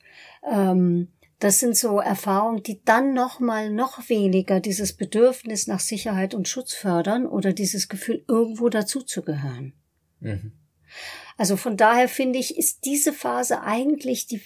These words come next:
Speaker 1: wichtigere als die Phase der erlittenen Traumata, die sie mitbringen von der Heimat und von der Flucht natürlich auch.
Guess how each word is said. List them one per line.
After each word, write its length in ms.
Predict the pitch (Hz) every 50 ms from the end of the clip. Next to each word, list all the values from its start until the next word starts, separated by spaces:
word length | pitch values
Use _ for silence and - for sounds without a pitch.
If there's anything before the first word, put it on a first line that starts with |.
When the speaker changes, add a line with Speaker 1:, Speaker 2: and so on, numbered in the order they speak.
| -
Speaker 1:
wichtigere 800 | - 277 294 294 - - - 254 196 - 202 190 185 220 208 202
als 340 | - - 226 214 - - -
die 300 | - 220 214 214 214 -
Phase 500 | - - - 202 190 196 208 196 240 240
der 380 | 190 - 196 190 185 185 190 190 _ _ _ _ _
erlittenen 480 | 240 190 190 220 208 - - 208 190
Traumata, 880 | 190 - - 185 190 196 208 208 196 196 196 - 208 196 185 180 185 185
die 180 | 190 - 190
sie 200 | 175 - - 196
mitbringen 640 | 170 214 247 - _ _ - 180 170 160 160 160 156
von 380 | 156 - - 180 165 160 160 151 _ - - - - - _ _ _ _
der 120 | 175 165 156
Heimat 460 | 180 185 190 196 196 185 175 175 -
und 180 | - 202 175
von 200 | - - 180 180
der 100 | 165 170
Flucht 420 | 160 - - 190 160 143 - - _
natürlich 600 | 175 151 143 - - - 143 147 151 143 - -
auch. 340 | 175 143 139 139 - -